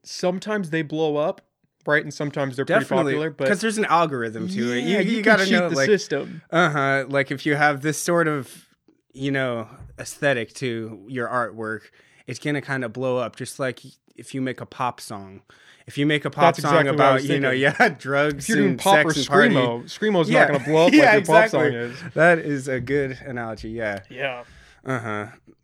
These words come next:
Speaker 2: But, yeah, you have to try to stay true to yourself while, yeah,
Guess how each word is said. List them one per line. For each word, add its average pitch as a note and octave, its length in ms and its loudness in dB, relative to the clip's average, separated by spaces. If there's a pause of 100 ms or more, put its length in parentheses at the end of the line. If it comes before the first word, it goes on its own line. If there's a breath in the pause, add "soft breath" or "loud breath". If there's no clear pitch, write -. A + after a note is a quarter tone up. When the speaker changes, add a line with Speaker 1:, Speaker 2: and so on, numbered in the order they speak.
(120)
Speaker 2:
But, B2 320 -8
yeah, B2+ 160 -2
you A#2+ 180 -4
have A#2+ 200 -4
to A#2 180 -6
try A#2+ 200 -8
to A2+ 80 -10
stay A#2 320 -8
true A#2+ 240 -8
to A2 80 -8
yourself G#2+ 640 -8
while, G#2 640 -6 (380 soft breath)
yeah, G#2 380 -6